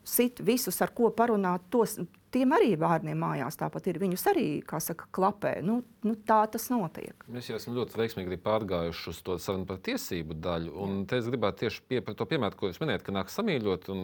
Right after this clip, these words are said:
Speaker 2: eh, ne tāda nepatīkama. Tieši par to es arī, man bija atsevišķs jautājums par ķermeņa autonomiju. Kādas bērniem ir tiesības uz to ķermeņa autonomiju? Tas ir, eh, vai, vai viņiem ir tiesības atteikties no šiem te samīļojieniem, no kaut kā, ja viņš to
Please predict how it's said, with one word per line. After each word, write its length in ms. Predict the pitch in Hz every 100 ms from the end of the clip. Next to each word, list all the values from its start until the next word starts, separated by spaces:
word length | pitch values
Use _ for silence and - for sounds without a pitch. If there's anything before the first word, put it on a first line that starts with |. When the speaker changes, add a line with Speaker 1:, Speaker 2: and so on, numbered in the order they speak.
| 92
Speaker 2:
eh, 80 | 90 - 117
ne 80 | 104
tāda 200 | 107 113
nepatīkama. 520 | - - 90 98 - - - _
Tieši 180 | 139 123
par 80 | -
to 80 | 135
es 80 | 113
arī, 120 | 110 110
man 120 | 113
bija 120 | 131
atsevišķs 240 | 135 -
jautājums 260 | 214 160 -
par 100 | 110 147
ķermeņa 340 | 139 120 120
autonomiju. 560 | 123 85 82 80 82 -
Kādas 420 | 185 131 98 - 127
bērniem 340 | 110 98 95
ir 120 | 104 -
tiesības 400 | 90 85 82 -
uz 60 | 92
to 80 |
ķermeņa 440 | 85 104 98 90 92
autonomiju? 920 | 92 - 85 82 82 82 82 82 82 -
Tas 140 | 80 -
ir, 140 | 87
eh, 140 | 85 85 82 82
vai, 100 | 87 - 95
vai 80 | 95
viņiem 240 | 104 120
ir 80 | 139 135
tiesības 340 | - 95 104
atteikties 560 | - 78 71 - 80 -
no 120 | 82
šiem 160 | 85 78
te 80 | -
samīļojieniem, 880 | 117 110 98 92 90 90 87 87 85
no 120 | 85
kaut 260 | - 87
kā, 180 | - 92
ja 120 | 87 87
viņš 160 | -
to 80 | 87